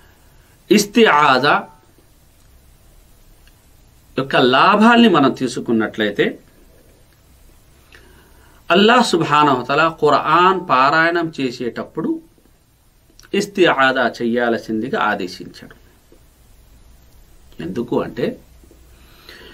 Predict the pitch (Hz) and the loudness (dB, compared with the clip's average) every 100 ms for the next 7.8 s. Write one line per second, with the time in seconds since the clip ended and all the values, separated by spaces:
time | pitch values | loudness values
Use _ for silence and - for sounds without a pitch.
0 | - - 180 196 - 180 233 240 165 165 | -20 -4 2 2 2 4 4 4 4 4
1 | 165 190 127 131 - _ _ _ _ _ | 4 2 2 -2 -6 _ _ _ _ _
2 | _ _ _ _ _ _ - _ _ - | _ _ _ _ _ _ -20 _ _ -20
3 | _ _ _ _ - _ - 123 160 190 | _ _ _ _ -20 _ -4 0 4 6
4 | 233 233 156 135 139 190 185 170 165 165 | 6 6 4 2 0 0 2 2 4 2
5 | 180 - - _ _ _ _ _ _ - | 0 -10 -20 _ _ _ _ _ _ -20
6 | _ - - 131 147 196 202 208 160 117 | _ -20 -6 0 2 2 2 2 2 2
7 | 127 165 170 175 165 151 156 | 4 4 4 4 2 0 -2